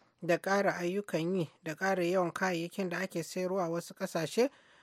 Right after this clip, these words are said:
da kuma rage shingayen harkokin cinikayya da zuba jarurruka.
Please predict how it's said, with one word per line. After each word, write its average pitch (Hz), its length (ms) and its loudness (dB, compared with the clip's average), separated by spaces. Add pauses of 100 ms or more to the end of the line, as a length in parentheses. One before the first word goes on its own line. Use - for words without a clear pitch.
(120)
da 147 100 -2
kuma 180 380 2
rage 185 220 0
shingayen 165 500 0
harkokin 175 500 -2
cinikayya 175 720 0
da 143 220 -4
zuba 156 260 -4
jarurruka. 147 800 0